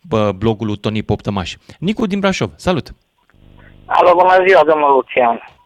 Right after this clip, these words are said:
Speaker 1: Salut!
Speaker 2: Eu nu sunt din zona de acolo, dar am avut și eu știri de azi dimineață.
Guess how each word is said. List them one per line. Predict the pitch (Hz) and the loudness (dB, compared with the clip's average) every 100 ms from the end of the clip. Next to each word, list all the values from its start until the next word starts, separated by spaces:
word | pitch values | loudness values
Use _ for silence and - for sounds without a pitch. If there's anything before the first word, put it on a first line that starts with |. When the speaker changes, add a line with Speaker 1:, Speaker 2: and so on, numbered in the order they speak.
| _ _ _ _ | _ _ _ _
Speaker 1:
Salut! | - - 135 165 | -18 -6 -4 0
Speaker 2:
Eu | 226 | 0
nu | 202 208 | 0 0
sunt | 226 | -2
din | 202 190 - | -2 -10 0
zona | 185 175 165 | 2 2 2
de | 160 | 0
acolo, | - 156 | 0 0
dar | 156 | 2
am | 165 180 | 2 2
avut | 196 190 | 0 -4
și | - | 0
eu | 196 - | 0 0
știri | 202 175 | -4 -2
de | 180 | 0
azi | 175 | 0
dimineață. | 156 165 175 185 156 - - | -2 -10 -6 -2 -2 -4 -12